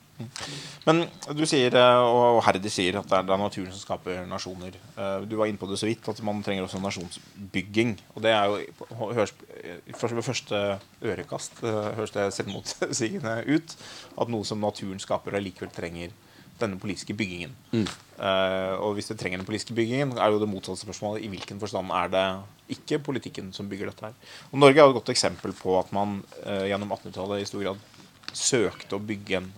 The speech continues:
Speaker 1: nasjon. Og grunnen til at man gjorde det, det var jo ikke bare at Norge var blitt selvstendig fra Danmark, men det var at norsk kultur, eh, ikke oppfattet seg som en kultur uten videre.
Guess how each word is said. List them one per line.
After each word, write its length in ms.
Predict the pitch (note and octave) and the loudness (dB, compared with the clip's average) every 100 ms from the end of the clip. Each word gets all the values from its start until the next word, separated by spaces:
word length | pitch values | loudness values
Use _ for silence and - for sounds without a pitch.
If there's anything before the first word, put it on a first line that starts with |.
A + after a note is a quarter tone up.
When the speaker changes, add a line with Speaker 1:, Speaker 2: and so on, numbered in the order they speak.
| - G#2 | -12 -6
Speaker 1:
nasjon. 460 | G#2 - E3 B3 - - - - C#3 | -4 0 0 0 -4 -12 -18 -8 -6
Og 80 | C3 | 0
grunnen 320 | C3+ G2 F2 | 2 0 -2
til 80 | F#2 | -4
at 80 | A2+ | -2
man 120 | C#3 | 0
gjorde 240 | C3 A2+ C#3+ | 0 6 8
det, 60 | C3+ | 10
det 60 | |
var 80 | A#2+ | 8
jo 60 | B2 | 6
ikke 260 | C#3 C#3 B2+ | 4 0 8
bare 400 | F#3+ G#2+ E2+ G2 | 10 12 8 4
at 80 | |
Norge 160 | A#2 F#2 | 0 -2
var 140 | F2+ | -2
blitt 160 | F#2 - | -6 -8
selvstendig 640 | - - - F#2+ F2 F2+ G#2+ | -6 -4 -2 -2 -4 -6 -4
fra 80 | |
Danmark, 320 | G#2 F#2+ A#2+ C3+ | -2 0 0 -4
men 100 | A#2+ | -4
det 60 | A2 | 0
var 160 | F#2 | 2
at 100 | G2 | 0
norsk 300 | G2 F#2 - - | -4 -8 -10 -8
kultur, 560 | A#2 G#2 - F#2+ G#2 - - - - - - _ _ _ _ | -6 -6 -8 -6 -4 -6 -14 -20 -20 -20 -20 _ _ _ _
eh, 180 | - G2+ - | -4 -2 -2
ikke 220 | - - | -6 -8
oppfattet 400 | - - - - | -10 -14 -14 -6
seg 160 | G#2 G2+ | -4 -4
som 160 | A2+ - | -8 -10
en 320 | G2+ F2 F2+ F2+ - - | -8 -8 -8 -12 -20 -14
kultur 560 | A2 G2+ - F#2 F#2+ - | -12 -12 -14 -12 -14 -14
uten 320 | A2 G2 G2 G2 | -16 -12 -10 -10
videre. 400 | G2 F#2 F#2+ | -10 -12 -14